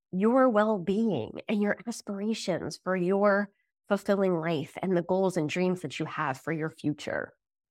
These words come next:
Ah, so after going all over all of those,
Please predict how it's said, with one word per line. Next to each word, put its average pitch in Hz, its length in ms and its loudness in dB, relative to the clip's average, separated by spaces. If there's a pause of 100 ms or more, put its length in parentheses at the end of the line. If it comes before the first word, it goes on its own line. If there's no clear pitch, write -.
(2250)
Ah, 262 460 4 (460)
so 202 540 2 (960)
after 277 300 4
going 208 300 2
all 151 500 -2
over 185 440 4
all 160 200 -2
of 156 140 -2
those, 80 600 -4